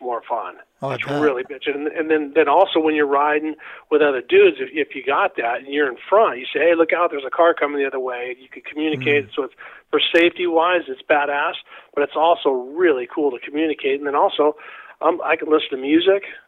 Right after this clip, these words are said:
Speaker 1: and I can answer my phone. I did that all the way, all the way to Daytona.
Speaker 2: Oh, wow. Super cool. Well, man,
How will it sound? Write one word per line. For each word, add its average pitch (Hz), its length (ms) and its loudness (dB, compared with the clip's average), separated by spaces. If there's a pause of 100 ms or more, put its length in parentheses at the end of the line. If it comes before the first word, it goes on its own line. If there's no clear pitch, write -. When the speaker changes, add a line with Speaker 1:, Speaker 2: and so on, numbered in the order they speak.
(180)
Speaker 1:
and 139 240 -4
I 135 120 -2
can 131 200 -6
answer 139 280 -4
my 120 220 -10
phone. 180 480 4
I 143 100 -2
did 143 160 -2
that 143 160 4
all 139 120 4
the 147 60 2
way, 147 180 4 (140)
all 143 120 2
the 143 60 2
way 143 120 2
to 135 140 -4
Daytona. 147 420 -2 (720)
Speaker 2:
Oh, 135 140 -10
wow. 120 340 -8 (840)
Super - 300 -16
cool. 120 300 -10 (1900)
Well, 170 140 4
man, 196 380 4